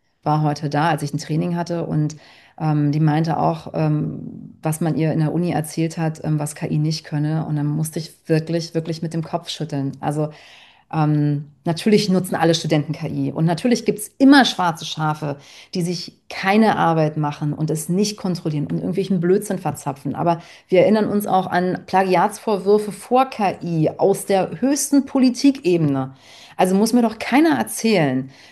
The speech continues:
ähm, dass das ein neues Phänomen ist. Und auch, ähm, Deepfakes, ja, also Bilder irgendwie, ähm, zu erstellen, die es so nicht gab. Das gab's früher schon,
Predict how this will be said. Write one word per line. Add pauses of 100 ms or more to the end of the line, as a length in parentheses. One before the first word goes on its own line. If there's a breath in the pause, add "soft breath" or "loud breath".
(120)
ähm,
dass
das
ein
neues
Phänomen
ist.
Und
auch, (180)
ähm,
Deepfakes, (120)
ja, (300 loud breath)
also
Bilder
irgendwie, (160)
ähm, (100)
zu
erstellen,
die
es
so
nicht
gab. (140)
Das
gab's
früher
schon,